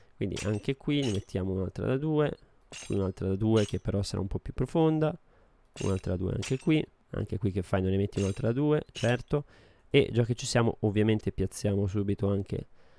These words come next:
le nostre lanternine perché è un secondo a perdersi qui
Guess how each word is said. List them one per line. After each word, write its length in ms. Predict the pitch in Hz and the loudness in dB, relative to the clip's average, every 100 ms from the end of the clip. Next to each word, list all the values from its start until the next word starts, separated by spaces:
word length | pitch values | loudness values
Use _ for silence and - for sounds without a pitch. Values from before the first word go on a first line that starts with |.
| - | -16
le 60 | - | -8
nostre 200 | - - | -4 0
lanternine 540 | 101 104 120 117 143 | 0 2 2 4 4
perché 360 | 123 101 90 - - | 4 2 -2 -6 0
è 80 | 117 | 2
un 80 | 110 | 4
secondo 400 | 117 113 113 104 | 2 2 4 2
a 40 | |
perdersi 800 | - 107 101 98 101 104 - 123 | 4 4 4 4 2 2 2 2
qui 340 | - 104 127 | 2 2 2